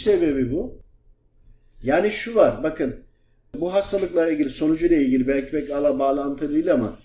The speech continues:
biraz toparlanınca sağlıklı kalabilmenin yolu herkesin ama herkesin mutlaka ki bir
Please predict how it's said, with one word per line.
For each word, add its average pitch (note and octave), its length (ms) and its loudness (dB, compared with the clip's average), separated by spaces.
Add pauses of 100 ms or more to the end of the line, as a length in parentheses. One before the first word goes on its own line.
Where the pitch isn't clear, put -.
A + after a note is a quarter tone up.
(120)
biraz F#3 380 -2
toparlanınca E3 1040 -4 (840)
sağlıklı D#3+ 680 2
kalabilmenin E3 800 0
yolu E3+ 500 0 (240)
herkesin D#3+ 680 2
ama E3 320 2
herkesin C#3 680 4 (340)
mutlaka D3 760 6
ki D#3 240 2
bir G3 360 -4